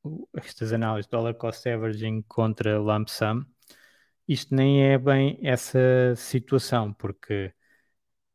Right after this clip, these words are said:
quando se faz esta análise de dollar cost averaging e, e lump sum, é, eu tenho um X montante, por exemplo, vendi um imóvel, tenho esse montante e o que é que eu vou fazer? Para muitas pessoas, este investimento no P P R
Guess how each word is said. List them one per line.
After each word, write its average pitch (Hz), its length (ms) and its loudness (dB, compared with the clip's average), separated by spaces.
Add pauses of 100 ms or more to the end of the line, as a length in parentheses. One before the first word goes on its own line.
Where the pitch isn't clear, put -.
quando 120 200 2
se - 80 -12
faz 113 220 4
esta 117 380 -4
análise 113 760 -2
de - 40 -16
dollar 110 220 0
cost 117 200 -2
averaging 117 300 -8 (140)
e, 110 240 -8 (100)
e 117 100 -6
lump 110 240 -6
sum, 123 360 -4 (200)
é, 131 320 2
eu 135 80 -2
tenho 135 320 -2
um 143 120 -2
X 143 340 -6
montante, 127 760 -4 (440)
por - 60 -20
exemplo, 107 200 -12
vendi 127 220 2
um 135 160 2
imóvel, 123 500 -4 (800)
tenho 127 220 0
esse - 180 -4
montante 127 540 -2
e - 20 -2
o 123 60 -2
que 135 80 4
é 127 40 2
que 131 100 -2
eu 123 60 2
vou 123 120 0
fazer? 101 520 -4 (580)
Para 135 180 0
muitas 143 300 0
pessoas, 117 440 -2
este 113 280 -4
investimento 120 540 -2
no 107 100 -4
P 110 120 -2
P 117 140 -2
R 123 320 2